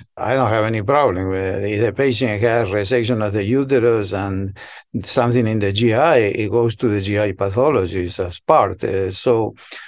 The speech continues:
but if I have to do everything, yeah, that, that,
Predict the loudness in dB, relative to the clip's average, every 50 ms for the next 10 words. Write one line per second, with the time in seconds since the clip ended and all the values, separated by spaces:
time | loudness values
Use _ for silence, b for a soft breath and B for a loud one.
0 | B B 0 2 4 4 4 4 4 2 2 2 2 0 0 0 -2 0 2 4
1 | 4 4 4 4 4 4 4 2 2 2 0 0 -2 -4 -4 -4 -4 -2 -2 0
2 | 2 2 2 2 2 0 0 -2 -2 -2 -2 -2 -4 -4 -6